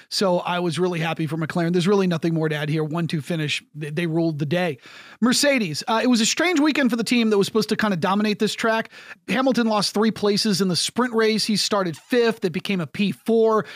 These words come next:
Bottas started at the back of the field due to the power unit change. Hamilton almost collided with Max early in the race, and then they finally did at the, at the end, you know, when he came in out of the pit stop. Bottas does get a podium finish. He moved through the field on those hard tires and then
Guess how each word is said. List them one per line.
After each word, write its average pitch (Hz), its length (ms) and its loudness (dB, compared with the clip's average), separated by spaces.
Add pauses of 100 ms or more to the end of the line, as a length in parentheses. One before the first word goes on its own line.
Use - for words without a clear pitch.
(180)
Bottas 214 360 0
started 196 360 -2
at 160 80 -12
the 160 60 -2
back 202 320 -2
of 185 40 -2
the 165 60 -6
field 202 400 2
due 185 100 0
to 156 80 -4
the 165 80 -4
power 226 280 0
unit 196 260 0
change. 202 420 0 (360)
Hamilton 262 360 2
almost 220 240 0
collided 202 440 2
with 165 120 0
Max 180 360 -2
early 254 300 2
in 196 80 0
the 185 60 0
race, 175 360 0
and 185 120 0
then 180 220 -2
they 180 180 -2
finally 180 400 -2
did 170 300 0
at 165 160 -4
the, 165 240 -6
at 170 120 -2
the 196 120 -2
end, 175 220 -4
you 175 120 -4
know, 160 140 -4
when 170 160 -2
he 170 60 -4
came 180 200 -4
in 175 180 -4
out 170 100 -4
of 156 80 -6
the 151 80 -8
pit 214 180 -2
stop. 139 320 -6 (400)
Bottas 320 420 0 (120)
does 330 140 0
get 339 100 0
a 262 60 2
podium 240 420 2
finish. 247 320 0
He 233 100 2
moved 240 280 2
through 247 100 4
the 214 100 0
field 247 320 0
on 196 140 2
those 185 180 0
hard 190 220 -2
tires 196 420 0
and 180 140 -2
then 185 180 -4